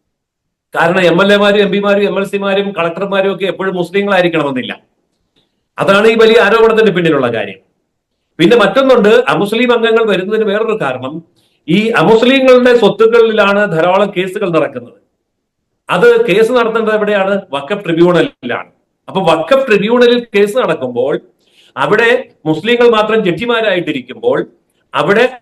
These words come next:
അമുസ്ലിങ്ങളായിട്ടുള്ള അംഗങ്ങളില്ല എന്നുണ്ടെങ്കിൽ അമുസ്ലിങ്ങളുടെ താല്പര്യം ഹനിക്കപ്പെടും.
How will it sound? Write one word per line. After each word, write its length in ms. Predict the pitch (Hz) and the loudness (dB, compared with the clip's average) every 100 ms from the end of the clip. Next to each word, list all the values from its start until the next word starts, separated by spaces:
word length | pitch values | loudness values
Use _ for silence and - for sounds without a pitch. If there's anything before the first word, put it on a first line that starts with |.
| 139 | -4
അമുസ്ലിങ്ങളായിട്ടുള്ള 920 | 165 208 220 240 226 220 208 208 208 190 | -2 -4 -4 -2 0 0 0 0 0 0
അംഗങ്ങളില്ല 440 | 160 208 202 190 190 | -2 -4 -2 -2 -2
എന്നുണ്ടെങ്കിൽ 400 | 190 180 175 208 214 147 | -4 -4 -4 -4 -6 -8
അമുസ്ലിങ്ങളുടെ 640 | 175 190 202 196 196 190 | -8 -4 -4 -2 -2 0
താല്പര്യം 360 | 175 170 196 202 180 | 0 0 -2 -2 -2
ഹനിക്കപ്പെടും. 460 | 196 196 202 - | -2 -2 -2 -4